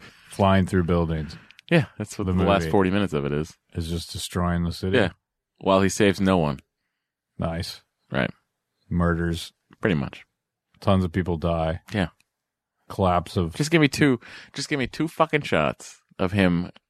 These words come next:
Speaker 2: saving, uh,
Speaker 1: Somebody
Speaker 2: a,
Speaker 1: in the
Speaker 2: a
Speaker 1: building?
Speaker 2: baby or a puppy or something. 'Cause that's
Speaker 1: And
Speaker 2: what
Speaker 1: are they
Speaker 2: Superman
Speaker 1: trying,
Speaker 2: does.
Speaker 1: are they trying to say that the buildings are unpopulated?
Speaker 2: I don't know what they're trying
Speaker 1: Do
Speaker 2: to
Speaker 1: they
Speaker 2: say.
Speaker 1: ever infer
Speaker 2: No,
Speaker 1: that
Speaker 2: they
Speaker 1: they're
Speaker 2: don't
Speaker 1: just
Speaker 2: infer
Speaker 1: like,
Speaker 2: that,
Speaker 1: everyone's
Speaker 2: no.
Speaker 1: left the city?
Speaker 2: Yeah, uh,
Speaker 1: So
Speaker 2: I f-
Speaker 1: millions are dead.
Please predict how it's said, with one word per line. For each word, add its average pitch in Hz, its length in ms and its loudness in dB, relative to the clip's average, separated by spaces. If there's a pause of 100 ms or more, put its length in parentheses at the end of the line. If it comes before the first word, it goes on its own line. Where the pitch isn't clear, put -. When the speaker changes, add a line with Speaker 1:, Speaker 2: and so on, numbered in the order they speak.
(160)
Speaker 2:
saving, 78 640 0 (300)
uh, 78 100 -2 (300)
Speaker 1:
Somebody 107 320 0
Speaker 2:
a, 92 40 0
Speaker 1:
in 92 80 0
the 95 100 0
Speaker 2:
a 82 40 2
Speaker 1:
building? 95 260 2
Speaker 2:
baby 78 460 0
or 69 120 0
a 69 40 -2
puppy - 440 -4
or 55 80 -6
something. - 400 -8
'Cause 104 140 -2
that's 135 120 2
Speaker 1:
And 147 80 2
Speaker 2:
what 160 80 2
Speaker 1:
are - 20 0
they 170 120 2
Speaker 2:
Superman 131 120 2
Speaker 1:
trying, 185 260 2
Speaker 2:
does. 123 100 -2
Speaker 1:
are 127 80 2
they 131 100 2
trying 151 240 0
to 135 80 0
say 131 160 0
that 131 100 0
the 107 160 -6
buildings 104 440 0
are 104 80 -4
unpopulated? 107 800 -4 (180)
Speaker 2:
I 92 140 2
don't 69 160 -2
know 60 140 -4
what 57 140 -6
they're 65 100 -8
trying 58 200 -6
Speaker 1:
Do 92 60 -4
Speaker 2:
to 92 60 0
Speaker 1:
they 98 80 2
Speaker 2:
say. 101 60 2
Speaker 1:
ever 95 260 0
infer 90 240 -4
Speaker 2:
No, 131 160 4
Speaker 1:
that 98 60 4
Speaker 2:
they 104 80 2
Speaker 1:
they're 113 80 4
Speaker 2:
don't 117 180 4
Speaker 1:
just 92 140 -2
Speaker 2:
infer 104 120 4
Speaker 1:
like, 95 80 4
Speaker 2:
that, 78 100 -2
Speaker 1:
everyone's 113 380 2
Speaker 2:
no. 92 80 -4
Speaker 1:
left 101 260 2
the 101 80 -2
city? 113 420 -2 (200)
Speaker 2:
Yeah, 87 240 0
uh, 107 360 0
Speaker 1:
So 120 60 4
Speaker 2:
I - 20 4
f- 113 60 2
Speaker 1:
millions 123 560 4
are 98 100 4
dead. 80 320 -4